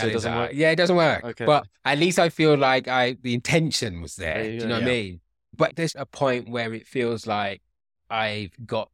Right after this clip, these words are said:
Speaker 2: that space to go and do that
Speaker 1: Mm.
Speaker 2: because you're just constantly against the clock. You know, you've got a fully booked restaurant turning up at six o'clock, regardless of whether you eat or don't
Speaker 1: Of course.
Speaker 2: eat, you know, so,
Speaker 1: Of course.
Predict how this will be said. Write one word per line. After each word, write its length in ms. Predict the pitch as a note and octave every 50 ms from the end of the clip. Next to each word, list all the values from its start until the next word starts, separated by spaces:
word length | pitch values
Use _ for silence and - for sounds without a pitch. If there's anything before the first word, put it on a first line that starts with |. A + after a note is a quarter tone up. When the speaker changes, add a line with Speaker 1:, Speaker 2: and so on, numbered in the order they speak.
| A2+ -
Speaker 2:
that 260 | A#2+ G#2 G#2 - -
space 640 | - - - - _ - D#3 D#3 E3 D#3 - - -
to 80 | - C3+
go 140 | A2+ A#2 A2+
and 120 | A2+ G#2 G2+
do 180 | B2+ C#3 D3
that 180 | C3+ G2 E2 - _ -
Speaker 1:
Mm. 100 | - C3
Speaker 2:
because 220 | B2+ - - - -
you're 80 | E3 D#3
just 180 | - - -
constantly 800 | - F3 E3 D#3+ - - - D#3 C3+ C#3 C#3+ C#3+ C#3 C3+ C3 - _ _ _ _ _ _ -
against 320 | C3 B2 C#3 C3+ B2+ -
the 80 | - C#3
clock. 460 | - - D3+ D#3 D#3+ B2+ - _ -
You 80 | C3+ B2
know, 120 | A#2+ A2
you've 240 | A2 A2 A2 A2+ A2+
got 280 | - C3+ B2 B2 - -
a 80 | - G2+
fully 280 | - - C3+ B2+ C3
booked 280 | B2 A#2 A#2 A2+ - -
restaurant 420 | B2+ A#2 - - - B2+ G#2+ - -
turning 280 | - A#2 G#2+ F#2+ F#2 F#2
up 160 | E2+ - -
at 100 | F2+ -
six 240 | - F#2 - - -
o'clock, 300 | - - - D#2+ C#2+ -
regardless 680 | A2+ A#2 G#2+ - A#2 A#2+ C3 B2+ A#2 G2+ G#2 F#2+ -
of 100 | G2+ F2+
whether 160 | G#2+ G#2 F2+
you 120 | G2+ G2+ -
eat 200 | - G#2 G2+ F#2+
or 120 | F2 F#2 G2+
don't 260 | - B2 B2+ B2+ B2+
Speaker 1:
Of 60 | A#2+
course. 120 | G#2+ D#2
Speaker 2:
eat, 80 | D2+ - _ _ _ _ _ _ _ _ -
you 140 | C3 C#3+ A2+
know, 280 | G#2+ F2+ D#2 D2 E2+
so, 360 | F2 - - C3+ B2 B2 A#2+ A#2+
Speaker 1:
Of 60 | A#2
course. 240 | G2+ - - -